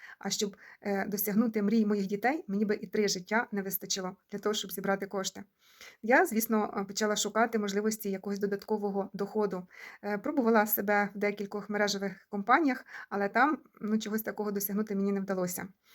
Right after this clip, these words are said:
Разом з тим, моє здоров'я почало розсипатися після сорока років, і я інтуїтивно шукала очищення організму. Хотіла, щоб це було на науковій базі, із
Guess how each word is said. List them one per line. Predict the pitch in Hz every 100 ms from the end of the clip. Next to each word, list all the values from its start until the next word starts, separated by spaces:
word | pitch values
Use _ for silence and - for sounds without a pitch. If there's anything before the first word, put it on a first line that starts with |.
| - _ _
Разом | 202 220 214
з | 214
тим, | 254 349 294 -
моє | 208
здоров'я | 208 214 247
почало | 233 202 196
розсипатися | 196 - 196 190 220 247
після | 220 208
сорока | - 202 202 208
років, | 185 190 -
і |
я | 180 202 233
інтуїтивно | 196 196 190 202 220 226
шукала | 220 196 190 202 -
очищення | 185 202 202 196
організму. | 185 190 196 185 180 - -
Хотіла, | 185 226
щоб | 220 202
це | 196
було | 196 196 -
на | 202 226 226
науковій | 196 190 208 202
базі, | 185 190 190 190 - -
із | 196